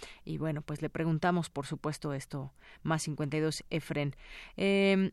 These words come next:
nos dice también Alejandro Cardiel, "Excelente analogía la que hace Ortiz Pinchetti entre López Obrador y Javier Corral, a gobernar, no a perseguir, no a perseguir".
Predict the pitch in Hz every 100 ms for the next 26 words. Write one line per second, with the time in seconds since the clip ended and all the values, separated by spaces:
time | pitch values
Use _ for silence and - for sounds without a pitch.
0 | - 185 175 170 208 - 190 - 165 175
1 | 175 151 - 156 165 180 233 247 226 165
2 | 226 185 196 180 160 147 - 190 185 185
3 | 180 156 151 156 - 170 - 151 165 -
4 | 175 160 170 180 165 147 156 - - 151
5 | 147 151 147 147 147 147 185 214 - 175
6 | 165 165 170 170 170 - - - - 175
7 | 180 180 - 165 160 156 147 160 135 139
8 | 151 - - 175 190 180 156 139 139 139
9 | -